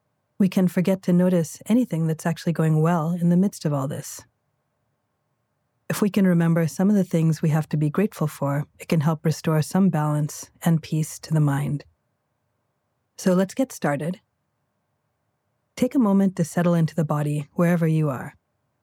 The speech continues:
Feel the sense of the whole body in its posture, whether you're standing, sitting, or lying down.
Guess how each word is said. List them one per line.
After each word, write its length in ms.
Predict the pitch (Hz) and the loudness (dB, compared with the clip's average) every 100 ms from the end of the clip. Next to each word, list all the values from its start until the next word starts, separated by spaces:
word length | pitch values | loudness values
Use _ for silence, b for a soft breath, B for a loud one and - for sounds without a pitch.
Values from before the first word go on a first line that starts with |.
| _ _ _ _ _ _ _ _ _ _ _ _ _ | _ _ _ _ _ _ _ _ _ _ _ _ _
Feel 240 | - 214 226 | -2 0 2
the 80 | 233 | 0
sense 400 | - 190 185 180 | 0 0 0 0
of 80 | |
the 80 | 165 | -2
whole 260 | 156 190 190 | -2 -2 -2
body 380 | 170 160 165 156 | 0 0 0 0
in 140 | 156 | -2
its 180 | 151 - | -4 -8
posture, 580 | - 185 - - 123 - _ _ _ _ _ _ _ _ _ | -6 -6 -6 -8 -10 -12 _ _ _ _ _ _ _ _ _
whether 200 | 180 170 | 2 2
you're 140 | 165 | 2
standing, 560 | 151 - 180 185 180 180 | -2 0 2 4 4 2
sitting, 420 | - 170 170 165 | 0 0 2 2
or 140 | 156 | 0
lying 340 | 156 151 151 147 | 0 0 0 0
down. 400 | 139 143 143 | -2 -6 -8